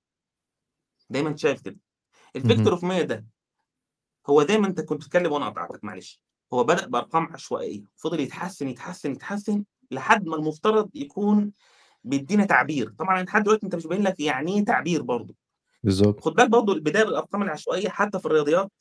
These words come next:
Speaker 1: العشوائية دي إن أنا أعيّن حاجة عشوائية ليها، ليها معادلات وكده يعني. بس
Speaker 2: اهم.
Speaker 1: يعني بتحاول تساعد بس مش هي دي الفيصل. طيب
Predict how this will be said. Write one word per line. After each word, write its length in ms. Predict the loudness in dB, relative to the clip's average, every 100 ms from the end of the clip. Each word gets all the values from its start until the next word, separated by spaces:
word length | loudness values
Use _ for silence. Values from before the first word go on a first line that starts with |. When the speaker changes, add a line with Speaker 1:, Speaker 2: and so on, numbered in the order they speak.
| _
Speaker 1:
العشوائية 580 | -8 -8 -2 0 2 2
دي 100 | 0
إن 120 | -2
أنا 120 | -4 -4
أعيّن 300 | -4 -4 -6
حاجة 220 | -4 -4
عشوائية 460 | -4 -4 -2 0
ليها، 280 | 0 0 -4 -2
ليها 140 | -4
معادلات 400 | -2 -4 -2 -4
وكده 220 | -6 -8 -8
يعني. 180 | -10 _ _ _ _
بس 200 | -6 0
Speaker 2:
اهم. 60 | 2
Speaker 1:
يعني 520 | 4 4 0 -2 -6 -10
بتحاول 380 | 0 6 6
تساعد 420 | 4 2 2 2 -2
بس 140 | -6 -6
مش 160 | -8
هي 120 | -4 -2
دي 100 | -2
الفيصل. 640 | -2 0 0 -2 -14 _ 2
طيب 300 | 2 2